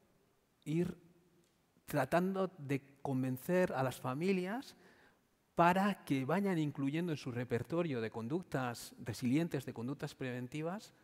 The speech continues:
el trabajo con la conducta suicida. Y esto os puede dar un poquito de, de miedo, quizás, ¿no? Pero es bueno que vayamos,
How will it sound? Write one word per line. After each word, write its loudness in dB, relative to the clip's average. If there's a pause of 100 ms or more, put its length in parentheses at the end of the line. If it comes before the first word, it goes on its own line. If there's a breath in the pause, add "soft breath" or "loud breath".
(1160 soft breath)
el 0
trabajo -4 (220)
con -6
la -6
conducta -10
suicida. -18 (1200 soft breath)
Y -4
esto -6
os -10
puede -4
dar -4
un -12
poquito -12
de, -6
de -12
miedo, -4
quizás, -12 (200)
¿no? -10 (680 soft breath)
Pero 0
es -6
bueno -2 (240)
que -4
vayamos, -4